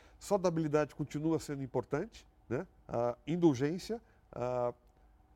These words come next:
sustentabilidade, né? Ou seja, quando se fala em sustentabilidade, nós não estamos só falando do processo fabril, mas também estamos falando como é que você utiliza a embalagem, como é que você faz o descarte, né? E que tipo de material que você usa, se ele permite,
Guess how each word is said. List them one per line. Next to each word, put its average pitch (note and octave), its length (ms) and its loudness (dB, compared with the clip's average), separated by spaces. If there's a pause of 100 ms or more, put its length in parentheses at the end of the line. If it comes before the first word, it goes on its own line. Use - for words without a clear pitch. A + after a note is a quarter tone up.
sustentabilidade, D3 1040 0 (200)
né? C3 160 -4 (200)
Ou - 80 -12
seja, C3 260 -8
quando D#3+ 200 -8
se - 120 -14
fala D3 220 -6
em C3+ 40 -8
sustentabilidade, C#3 1000 -4 (400)
nós C3+ 140 -6
não D3+ 80 -6
estamos D#3+ 240 -4
só E3+ 100 -4
falando D#3 260 -2
do C#3 120 -6
processo D3 560 -6
fabril, C#3+ 420 -2
mas D#3+ 140 -4
também D3 160 -6
estamos D3 200 -6
falando C#3+ 440 -6 (300)
como E3+ 180 -4
é - 20 -2
que F3 100 -10
você D#3 600 -6
utiliza C#3+ 440 -6
a - 20 -8
embalagem, C#3 640 -2
como D#3 140 -8
é D3+ 60 -4
que - 100 -18
você C3+ 220 -10 (220)
faz C#3+ 200 -2
o C3 60 -8
descarte, C#3 680 -8 (280)
né? C#3 100 -6 (340)
E B2 120 -4
que - 140 -10
tipo F#3 220 -6
de E3+ 80 -2
material E3 380 2
que D#3 100 -10
você D3+ 240 -6
usa, D3 260 -4
se E3 120 -6
ele D#3+ 100 -4
permite, D#3 560 -2